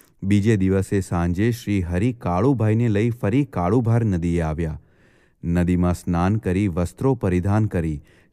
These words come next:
શ્રી હરિ એક ધાર ઉપર ચડી ગયા. ત્યાં ઘણા મોટા મોટા પથ્થર પડ્યા હતા. તેને જોઈ શ્રી હરિએ કહ્યું, "કાળુભાઈ, અહીં આવો. જો આ મોટો પથ્થર ઝાલર જેવો વાગે છે."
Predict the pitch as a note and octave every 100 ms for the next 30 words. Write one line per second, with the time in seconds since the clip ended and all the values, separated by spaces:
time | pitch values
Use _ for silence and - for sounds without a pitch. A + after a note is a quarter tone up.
0 | - A#2+ B2 G2 F2 G#2 A#2+ A2 G2 F2
1 | F#2 A#2+ A#2+ - F#2 - E2+ D#2+ D#2+ D2+
2 | D2 _ _ _ _ _ - F2+ E2 F2+
3 | A2+ A#2 F#2+ F2+ A#2+ A2+ A2 A2+ F#2 -
4 | - F#2+ F2+ E2 D#2 E2 D#2+ C2+ - _
5 | _ _ _ _ - F#2 A2 C#3+ G2+ G#2+
6 | B2 - A#2 G2 F2+ G2+ G#2+ - F2+ G2
7 | F2+ F2 E2 G2 A2 A#2+ - _ _ _
8 | - G2+ A#2+ G#2+ D#2+ D2+ C#2+ - _ _
9 | _ - E2+ F#2+ F2+ E2 F2 F2+ B2 A#2
10 | F#2 - A2+ A#2 F#2 F#2 F2 A2+ A#2 F2+
11 | E2+ F2 E2 D#2+ D#2+ D#2 D#2+ D2